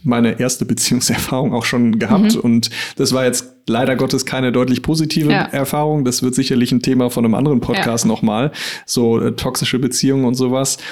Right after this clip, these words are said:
Speaker 1: Da habe ich sicherlich auch, äh, meine Learnings definitiv mitgenommen. Ähm, aber ich bin mittlerweile so, ich, ich brauche jetzt auch nicht mehr zwangsläufig ein Label, weil ich auch rausgefunden habe, dass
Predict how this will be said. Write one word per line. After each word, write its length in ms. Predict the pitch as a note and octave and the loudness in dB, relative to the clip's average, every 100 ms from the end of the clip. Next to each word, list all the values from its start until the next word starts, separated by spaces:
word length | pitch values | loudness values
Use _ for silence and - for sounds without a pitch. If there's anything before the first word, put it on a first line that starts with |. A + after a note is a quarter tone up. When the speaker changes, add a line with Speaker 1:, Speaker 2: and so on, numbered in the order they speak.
| - | -10
Speaker 1:
Da 80 | - | -2
habe 80 | C3+ | 0
ich 80 | C3+ | 2
sicherlich 340 | D#3+ D3 C3 | 2 2 0
auch, 340 | A#2+ C3+ C3+ - | 0 -2 -2 -6
äh, 420 | C3 B2+ B2 B2 A#2 | 0 2 2 2 0
meine 240 | A#2+ C3 | 0 2
Learnings 400 | B2+ A#2+ A#2 A#2 | 2 4 2 0
definitiv 460 | C3 B2 C3 C3 B2 | 0 0 0 0 0
mitgenommen. 580 | C3+ - A#2 A2 B2 D3 - - - - _ | -2 0 0 2 0 -2 -8 -14 -14 -16 _
Ähm, 360 | - A#2+ A#2+ A#2+ | -4 0 2 2
aber 160 | B2+ B2 | 0 -2
ich 100 | - | 0
bin 160 | E3+ | 0
mittlerweile 420 | D3+ D3 C3+ C3+ | 2 0 0 2
so, 180 | B2+ C3 | 2 2
ich, 220 | - - - _ | 0 -4 -12 _
ich 180 | - A#2 | -6 -6
brauche 260 | - C3+ D#3+ | -2 0 0
jetzt 140 | - | -2
auch 120 | - C3+ | -2 0
nicht 120 | C3+ | 0
mehr 140 | B2 | 0
zwangsläufig 480 | B2 C#3+ C#3 C3 B2+ | -2 -4 -2 -2 0
ein 120 | A#2+ | 2
Label, 340 | A#2 C3+ D#3 A2 | 2 2 2 0
weil 100 | A#2 | 0
ich 140 | B2 | -2
auch 160 | C#3 C#3+ | -2 -2
rausgefunden 540 | B2 - - B2+ A#2 | -2 -4 -6 -2 0
habe, 180 | A#2 A#2+ - - - - - - | 0 -4 -12 -18 -18 -20 -20 -6
dass 520 | B2+ A#2+ - - - | -2 0 -2 -4 -10